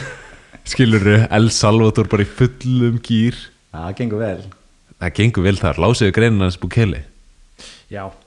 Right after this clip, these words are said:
Speaker 1: Nei.
Speaker 3: einmitt.
Speaker 2: Hann gaf út greinina Do Not Drink the, uh, Kool-Aid from the
Speaker 3: Já,
Speaker 2: Financial
Speaker 3: Elites Kool-Aid,
Speaker 1: Já, já, já.
Speaker 3: já.
Speaker 2: Elites Kool-Aid.
Speaker 3: Já,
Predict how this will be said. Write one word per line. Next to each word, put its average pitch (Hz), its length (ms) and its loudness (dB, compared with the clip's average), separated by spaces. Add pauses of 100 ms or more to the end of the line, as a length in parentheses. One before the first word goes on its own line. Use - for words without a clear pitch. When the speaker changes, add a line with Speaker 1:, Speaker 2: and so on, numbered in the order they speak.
Speaker 1:
Nei. 85 240 -8
Speaker 3:
einmitt. 104 440 -16 (440)
Speaker 2:
Hann 85 320 -2
gaf 90 180 0
út - 80 -14
greinina 92 420 -2
Do - 140 -10
Not 95 240 -2
Drink - 540 -8 (680)
the, 92 440 0
uh, 82 500 -2 (460)
Kool-Aid 101 600 -2 (220)
from 98 400 -6
the 95 80 -2
Speaker 3:
Já, - 80 -6
Speaker 2:
Financial 101 480 0
Speaker 3:
Elites - 80 -8
Kool-Aid, 110 420 -8
Speaker 1:
Já, 85 80 -6
já, 80 140 -10
já. 80 80 -6
Speaker 3:
já. 110 100 -4
Speaker 2:
Elites 104 320 -2
Kool-Aid. 107 320 0
Speaker 3:
Já, 104 60 -8